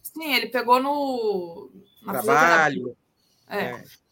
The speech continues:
Speaker 1: Mas, enfim, é difícil, gente. Mas o que eu queria trazer pra vocês, vamos lá agora.
Speaker 2: Vamos.
Speaker 1: É justamente a questão da, do, deixa eu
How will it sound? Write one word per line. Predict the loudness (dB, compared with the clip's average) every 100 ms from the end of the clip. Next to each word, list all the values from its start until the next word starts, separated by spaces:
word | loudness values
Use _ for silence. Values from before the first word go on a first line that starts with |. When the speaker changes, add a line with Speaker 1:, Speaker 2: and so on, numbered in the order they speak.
| _
Speaker 1:
Mas, | 6 8 6
enfim, | 2 0 0
é |
difícil, | 0 -2 0 -2 -2
gente. | -4 -4 -4 0
Mas | 0 2 0
o | 0
que | 0
eu | 0
queria | 0 -2
trazer | 0 -2 -2
pra | -4 -6
vocês, | -4 0 0
vamos | 0 -4 -2
lá | 0 0
agora. | 0 -4 -4 -10 _ _ -20 _ _
Speaker 2:
Vamos. | -4 2
Speaker 1:
É | 4 4 4 6 4 2 0 0
justamente | -4 -2 4 4 4 -2 -2 -2 -2 0 0 2
a | 6 8 8 6 4
questão | -2 -4 -2 0 0 -4 -4
da, | 2 4 6 4 4 2 0 0 -2 -4 -8 -14 -18 -20 -20 _ _ _
do, | -6 -4 -4 _
deixa | -8 -6 -4
eu | -6 -6